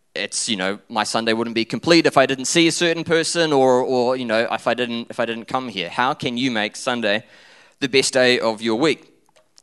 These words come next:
So before I answer it, a couple of reasons I wanna answer it. There are some things that have to happen in order for Sundays to be awesome for the people who are here. So it's just some, like, some standard things that have to go down.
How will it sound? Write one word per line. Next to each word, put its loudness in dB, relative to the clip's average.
So 6
before 2
I 6
answer 2
it, -2
a -12
couple 0
of -4
reasons -2
I 0
wanna -2
answer -4
it. -8
There 8
are 8
some 4
things -2
that -2
have -2
to 2
happen -2
in -2
order 4
for -4
Sundays -2
to -10
be -4
awesome -4
for -10
the -4
people -2
who -4
are -2
here. -2
So 2
it's 0
just -4
some, -2
like, -2
some -8
standard -2
things -4
that -8
have -4
to -10
go -2
down. -2